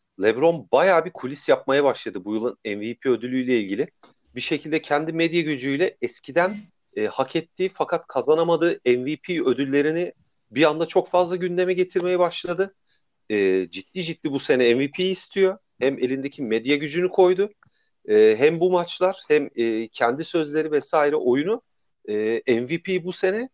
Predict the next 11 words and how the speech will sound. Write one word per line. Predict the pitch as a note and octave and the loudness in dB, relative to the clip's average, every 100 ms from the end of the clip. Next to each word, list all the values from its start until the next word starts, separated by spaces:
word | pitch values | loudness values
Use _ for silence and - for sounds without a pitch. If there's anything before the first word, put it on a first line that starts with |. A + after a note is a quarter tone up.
| _ | _
çok | - E3+ - | -4 -4 -4
istiyor | F#3+ - - A2 B2+ | -8 -8 2 4 4
ve | G3+ | 2
hani | C#3+ C#3 D3 - _ _ - | 2 2 0 -6 _ _ -6
gerekirse | G#2 A#2 - G3 - G#3 A#3 D4+ - | 2 2 2 -4 -4 -4 -4 -4 -4
Antetokounmpo'yu | - G#3+ D#3 - - F3 - F3+ G#3 | -4 -2 -8 -8 -4 -4 -2 -4 -4
saha | - A#2+ - | -4 0 2
dışında | C#3+ - D#3 E3 | 0 -10 -2 2
da | D3+ | 2
yiyecek, | A2 B2+ A#2 D3+ - - _ _ - - - | 2 -6 -2 -2 -2 -18 _ _ -20 -20 -2
e, | G#2+ | 4